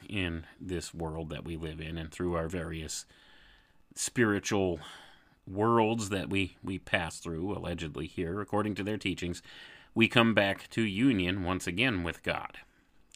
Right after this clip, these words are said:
So it's a cycle, it's a process. So that being the case, that's what's being described here.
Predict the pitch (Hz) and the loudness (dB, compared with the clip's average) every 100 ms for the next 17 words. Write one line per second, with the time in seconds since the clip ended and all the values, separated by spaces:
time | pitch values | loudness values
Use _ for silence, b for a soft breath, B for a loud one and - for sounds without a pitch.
0 | _ - 92 82 - B B B B 120 | _ -6 -2 -2 -6 B B B B 0
1 | 156 135 170 156 - 73 - - 110 85 | 0 2 2 0 -2 -10 -14 -4 -4 -4
2 | - - - - - - 85 82 78 - | -12 -14 -16 -18 -20 -8 -6 -4 -8 -4
3 | 98 98 107 98 90 98 90 - - b | -4 -2 0 0 0 -2 -2 -4 -10 b
4 | b b - 104 - 123 - 113 110 107 | b b -2 0 2 0 2 2 2 -2
5 | - 90 73 60 - 55 | -2 -6 -6 -12 -16 -16